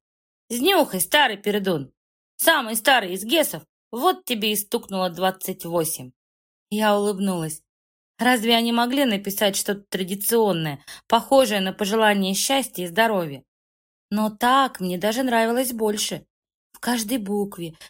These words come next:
в каждой фотографии чувствовался особенный гессовский характер и где-то даже раздолбайство. "Рокс!" позвал Мирон, я обернулась,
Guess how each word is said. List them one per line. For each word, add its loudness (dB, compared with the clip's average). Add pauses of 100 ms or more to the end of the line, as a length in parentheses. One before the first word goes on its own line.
в -16
каждой 0
фотографии 0
чувствовался -4
особенный -2 (260)
гессовский 0
характер -2 (440)
и -2
где-то 0
даже -2
раздолбайство. -6 (720)
"Рокс!" 4 (400)
позвал 2
Мирон, 2
я 4
обернулась, 0